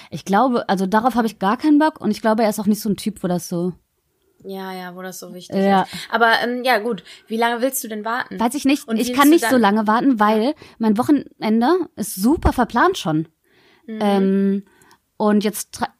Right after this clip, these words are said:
Speaker 1: also hat mich gestern noch ein guter Freund, mit dem ich telefoniert hab, da habe ich ja gerade kurz drüber erzählt,
Speaker 2: Ja, ja,
Speaker 1: gefragt,
Speaker 2: ja.
Speaker 1: ob wir uns nächste Wochenende sehen. Super, super gerne. Wir haben letztes Mal, als wir uns
Speaker 2: Ja.
Speaker 1: gesehen haben, so ein Spiel gespielt. Das war super witzig und ich hätte Bock, das weiterzuspielen.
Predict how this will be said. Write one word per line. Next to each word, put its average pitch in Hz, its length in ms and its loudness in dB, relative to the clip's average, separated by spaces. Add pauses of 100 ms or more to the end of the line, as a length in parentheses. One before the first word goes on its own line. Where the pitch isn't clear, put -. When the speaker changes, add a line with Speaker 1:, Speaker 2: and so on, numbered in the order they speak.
(180)
Speaker 1:
also 208 280 2
hat 220 140 0
mich 233 120 -4
gestern 247 300 0
noch 214 100 0
ein 220 80 2
guter 214 160 -2
Freund, 277 200 0
mit 202 100 -6
dem 220 80 -2
ich 214 100 -2
telefoniert 262 380 0
hab, 285 120 -2
da 190 340 -2
habe 196 140 -4
ich - 60 -6
ja 202 60 -2
gerade 240 240 -2
kurz - 260 -10
drüber 240 200 -6
erzählt, 247 240 -4
Speaker 2:
Ja, 208 100 -6 (220)
ja, 233 80 -2
Speaker 1:
gefragt, 240 240 0
Speaker 2:
ja. 233 60 0
Speaker 1:
ob 220 100 -4
wir 220 60 2
uns 208 140 2
nächste 220 260 0
Wochenende 202 360 2
sehen. 170 240 2
Super, 226 420 4
super 196 260 0
gerne. 175 380 4
Wir 190 80 2
haben 190 60 4
letztes 233 200 0
Mal, 226 180 0
als 175 220 -6
wir 214 80 2
uns 202 100 0
Speaker 2:
Ja. - 60 -6
Speaker 1:
gesehen 208 180 2
haben, 202 140 4
so 190 80 2
ein 175 80 2
Spiel 247 260 0
gespielt. 202 280 -4
Das 202 140 -4
war 208 80 2
super 196 300 -4
witzig 214 360 -4
und 185 80 2
ich 180 100 -2
hätte 208 160 -4
Bock, 208 200 -2
das - 160 -10
weiterzuspielen. 170 680 -4